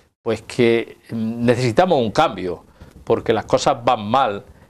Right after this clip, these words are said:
y, y, y porque la democracia necesita la alternancia y porque, eh, seguro que ese cambio, eh, va a ir a mejor, ¿eh? Eh, y bueno, eh, que, que le den o que nos den oportunidad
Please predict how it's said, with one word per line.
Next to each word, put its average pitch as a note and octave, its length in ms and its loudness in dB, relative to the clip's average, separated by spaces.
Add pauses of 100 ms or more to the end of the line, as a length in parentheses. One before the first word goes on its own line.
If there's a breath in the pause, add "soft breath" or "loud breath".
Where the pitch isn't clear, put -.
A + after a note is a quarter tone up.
(160)
y, B2 60 -10
y, G#2 800 -8
y G#2 120 -4
porque A2 360 2
la G#2+ 120 4
democracia A2 520 0
necesita B2 420 -2
la A2+ 140 4
alternancia G2+ 800 -4 (360 loud breath)
y G#2+ 120 -2
porque, G#2+ 580 -2
eh, G#2+ 160 -12 (140)
seguro C#3+ 480 4
que C3+ 80 -2
ese A#2 200 -2
cambio, G#2 540 0 (300 loud breath)
eh, G#2+ 240 -4
va G2 180 2
a B2 60 2
ir C3 160 2
a A#2+ 60 2
mejor, F#2+ 420 -2 (180)
¿eh? A#2+ 160 -10 (360 soft breath)
Eh, F#2+ 320 -6
y G#2 120 -4
bueno, B2+ 480 0
eh, G2+ 320 -8
que, G2+ 240 -2
que - 160 -2
le G#2 100 4
den D3+ 400 2
o A2+ 140 0
que A2+ 100 -2
nos G#2 180 -2
den D#3 180 2
oportunidad A#2 920 0